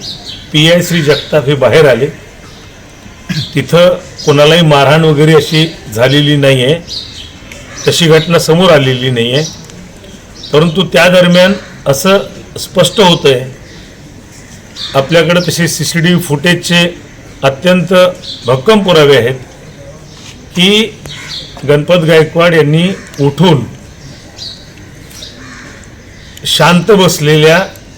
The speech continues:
महेश गायकवाड आणि राहुल पाटील यांच्या दिशेनं त्यांच्यावरती नेम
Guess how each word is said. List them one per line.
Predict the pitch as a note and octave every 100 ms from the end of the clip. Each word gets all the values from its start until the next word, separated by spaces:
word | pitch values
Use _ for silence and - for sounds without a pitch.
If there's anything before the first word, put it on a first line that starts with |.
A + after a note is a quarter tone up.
| - - -
महेश | C3 F3 D3
गायकवाड | D3+ D3+ C#3 D#3+ E3+
आणि | E3+ D#3+
राहुल | C#3+ D3+
पाटील | E3+ D3+ - A2 G2+ - - - - - -
यांच्या | A#2+ D3 F#3
दिशेनं | F3 C#3+ D3 E3 F3 F#3+ G3 - - - - - - - - - -
त्यांच्यावरती | C#3+ D3+ F3 E3+ E3+ D#3 F3+
नेम | D#3+ E3+ F#3